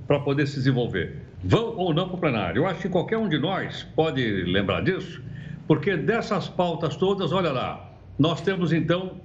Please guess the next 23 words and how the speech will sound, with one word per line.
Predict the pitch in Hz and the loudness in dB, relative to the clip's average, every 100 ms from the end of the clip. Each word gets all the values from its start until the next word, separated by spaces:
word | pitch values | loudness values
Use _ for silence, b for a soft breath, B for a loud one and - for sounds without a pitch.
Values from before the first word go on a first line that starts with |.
| - | -2
eh, | 143 147 139 123 | 0 2 -2 2
todas | 202 185 135 | 2 2 2
elas | 170 156 | 2 0
desenvolvendo | 131 165 143 147 160 156 | 0 2 2 2 0 -2
no | 151 | 0
Congresso | 156 123 135 135 | 0 0 -2 0
Nacional. | 160 139 113 101 73 - B B B B | 0 2 2 0 -4 -8 B B B B
Entre | 160 214 214 180 | 2 4 2 2
eles, | 214 226 - - | 2 -2 -4 -4
menos | 131 190 202 151 | -2 0 -2 -2
burocracia | 185 180 175 131 - 220 185 123 | -2 0 0 -2 0 2 2 -2
na | 131 196 220 | 0 0 0
reforma | 208 156 208 196 | -2 0 -2 0
tributária. | 208 196 190 143 | 0 2 0 2
Detalhe, | 202 208 180 151 104 - - - | 0 0 0 0 -4 -8 -12 -2
detalhe, | 120 175 170 127 85 73 - B B - - | 0 4 2 2 -4 -10 -14 B B -20 -4
o, | 113 | -2
tô | 113 - 147 | -2 2 4
lendo | 208 208 | 4 2
no | 208 | 0
R | 196 180 | 0 0
sete | 185 180 - | 0 0 -2
aqui, | - 123 85 - | -4 -4 -4 -6